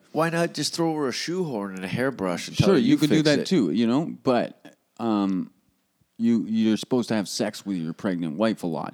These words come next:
Speaker 2: because, you know
Speaker 1: Who told you that? The guy down at the construction site?
Speaker 2: You don't believe it or not, my
Speaker 1: Jimmy the rapist?
Speaker 2: My mom told
Speaker 1: Your
Speaker 2: me that.
Speaker 1: mother did
Speaker 2: Yeah,
Speaker 1: that?
Speaker 2: she's a labor, de-, uh,
Speaker 1: She had her hand
Speaker 2: delivery
Speaker 1: down the
Speaker 2: nurse.
Speaker 1: front of your pants at the time.
Speaker 2: <laughs> Well, you know, there's a boil.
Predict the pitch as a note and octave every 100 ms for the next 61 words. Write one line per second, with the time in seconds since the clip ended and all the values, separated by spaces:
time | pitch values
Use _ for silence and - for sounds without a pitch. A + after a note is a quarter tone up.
0 | - F#2 - E2+ D2 - - G2 F2 G3
1 | F#3 C3+ C3 F2 G2+ B2+ B2 B2+ A#2 -
2 | G#2 - C3 - D3 - D#3 D#3+ A2 G#2
3 | F#2+ E2 F#2 F#2+ F2 F2 F2 F#2 D3+ C#3+
4 | B2+ A2+ A#2 C#3+ D3 F3 - G2 G2 F#2+
5 | F#2 G2 F#2+ D2+ E2 - - G2+ C#3+ C#3+
6 | C#3 E3+ F3+ G3+ B3 A3 F#3 C3 A#2+ A2+
7 | G#2 A#2+ A2+ A2 G2 G2 A2+ G2 G#2+ A2
8 | D3 B2+ G#2+ B2 B2 B2+ A#2+ F2 B2+ A2
9 | G#2 G2+ A2+ G#2+ - G2 - A2+ G#2 G#2
10 | - D3+ - F3 E3+ F#2 A2 E3+ E2 F2+
11 | G2 G2+ A2 G2 F2+ F#2+ G2+